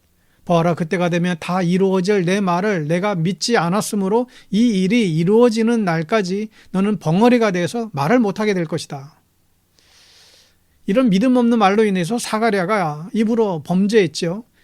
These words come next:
감히 하나님의 말씀을 전하는 천사에게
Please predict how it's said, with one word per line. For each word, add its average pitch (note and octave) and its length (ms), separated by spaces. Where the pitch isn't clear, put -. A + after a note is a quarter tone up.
감히 G#3 220
하나님의 A#3 420
말씀을 G#3+ 480
전하는 F3 640
천사에게 F#3 800